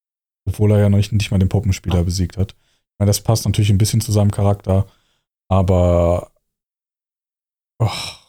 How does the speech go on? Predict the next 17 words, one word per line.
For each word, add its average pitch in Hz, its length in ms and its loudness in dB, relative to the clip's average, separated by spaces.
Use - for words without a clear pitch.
Ja, 90 220 -2
ich, 120 200 0
ich 147 220 4
will 156 100 4
das 139 160 2
eigentlich 123 220 2
noch 110 100 4
nicht, 110 280 0
ich 113 120 2
will 113 120 4
das 107 120 2
eigentlich 98 280 0
noch - 180 -4
nicht, - 240 -4
äh, 87 280 -2
<laughs> - 140 -20
thematisieren, - 1120 -6